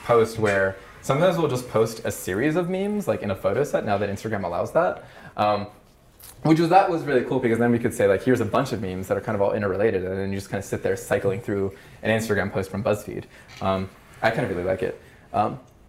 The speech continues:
another really famous example is BuzzFeed Comics. You probably have seen a lot of these. Um, so from the right is from Adam Ellis. He's a really great, uh, kind of, um, yeah, uh, comic writer. But yeah, just kind of thinking about, you know, you know, not everything on,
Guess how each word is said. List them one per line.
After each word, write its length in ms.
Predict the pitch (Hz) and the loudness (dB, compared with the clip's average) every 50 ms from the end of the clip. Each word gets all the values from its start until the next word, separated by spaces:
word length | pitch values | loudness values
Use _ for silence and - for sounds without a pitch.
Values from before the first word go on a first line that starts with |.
| - 156 | -2 2
another 240 | 170 180 202 202 | 2 2 2 2
really 160 | 202 196 185 170 | 4 4 4 4
famous 240 | - 165 165 156 | 2 0 0 0
example 320 | 156 117 131 131 131 156 131 | 0 2 2 2 4 2 2
is 60 | - | 6
BuzzFeed 400 | - 120 117 117 123 110 - - | 6 6 6 6 2 -2 -4 -4
Comics. 800 | - - 90 92 110 170 247 247 - - - - - - - - - - - - | -10 -6 -4 -2 -2 -2 -4 -4 -8 -8 -8 -8 -8 -10 -12 -14 -18 -20 -14 -6
You 100 | - 208 | -6 -4
probably 220 | - 120 110 113 117 | 0 2 2 4 2
have 100 | 110 - | 2 0
seen 140 | 120 113 107 | 0 0 2
a 40 | |
lot 140 | 101 98 101 | 2 2 2
of 80 | 104 101 | 2 2
these. 300 | 110 110 110 110 - - | 0 0 0 -2 -4 -2
Um, 300 | 113 107 104 101 101 107 | 0 2 2 2 0 -2
so 320 | - - 117 110 107 107 - | 0 2 2 2 2 0 -4
from 240 | - - 131 123 | -2 -2 0 0
the 80 | 123 113 | 2 2
right 160 | 123 127 131 | 2 2 2
is 140 | 131 113 123 - - | 2 0 -4 -4 -4
from 140 | 123 117 117 - | -4 -2 2 4
Adam 200 | 110 107 101 - | 4 4 4 2
Ellis. 300 | 110 98 104 110 - - | 2 2 2 2 0 -2
He's 140 | 107 104 | -4 -2
a 40 | 101 | 0
really 260 | 104 101 101 101 95 | 2 4 4 2 2
great, 260 | - - 104 - - - | 0 -4 -6 -6 -6 -4
uh, 280 | - 110 107 107 104 | -2 0 0 0 0
kind 200 | - - 117 110 | -2 -6 -8 -8
of, 180 | 107 - - 113 | -8 -8 -4 -4
um, 200 | 110 104 - - - - _ _ _ - - - - - _ - - | -4 -4 -4 -10 -16 -20 _ _ _ -20 -20 -20 -20 -20 _ -8 -2
yeah, 180 | 127 113 - - - - - - - - - - - | -2 -2 -2 -2 -8 -16 -20 -20 -20 -20 -12 -4 0
uh, 140 | 113 - - | 2 2 2
comic 260 | - 139 131 123 127 | 2 0 0 2 2
writer. 340 | 113 104 107 107 113 - - - - - - - - - - - - - - | 2 2 2 0 -4 -6 -12 -20 -20 -20 -20 -20 -20 -20 -20 -20 -8 -2 0
But 160 | 180 175 220 | 2 4 4
yeah, 220 | 262 226 - - - - - - - _ _ _ _ _ - - - - - | 2 2 0 -4 -10 -18 -20 -20 -20 _ _ _ _ _ -20 -20 -16 -8 -6
just 140 | 143 156 151 | -4 -2 2
kind 120 | - 190 175 | 4 4 4
of 80 | 170 | 4
thinking 280 | 160 160 156 - 165 156 | 4 0 -4 -2 0 2
about, 240 | 135 127 123 120 127 | 4 4 2 2 0
you 80 | 127 | 0
know, 240 | 117 113 113 113 113 | 0 0 0 0 -2
you 120 | 131 120 113 | -2 0 0
know, 180 | 110 113 117 - - - - - - - - | 0 -2 -4 -6 -12 -20 -20 -20 -20 -10 -2
not 260 | 135 160 185 - - 175 | 0 2 4 4 4 4
everything 540 | 170 196 190 - - 185 185 180 165 - | 4 2 2 -2 -2 -2 0 -2 -2 -2
on, 340 | 139 139 135 135 127 - - | 0 0 2 2 0 -4 -8